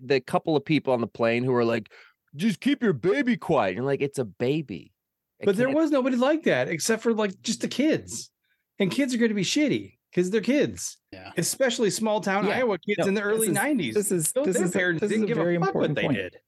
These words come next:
Speaker 4: It's not that the town was actively doing something malicious, right? They weren't doing anything wrong,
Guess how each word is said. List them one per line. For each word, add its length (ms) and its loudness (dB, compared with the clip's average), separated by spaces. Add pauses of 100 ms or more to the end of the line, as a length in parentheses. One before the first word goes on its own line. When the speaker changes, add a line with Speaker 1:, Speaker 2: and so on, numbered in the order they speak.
(280)
Speaker 4:
It's 220 0
not 420 2
that 200 2
the 80 2
town 500 2
was 300 -2 (200)
actively 520 2
doing 400 2
something 500 -2
malicious, 800 -2 (420)
right? 240 0 (320)
They 100 4
weren't 340 2 (160)
doing 240 2
anything 680 -4 (240)
wrong, 680 0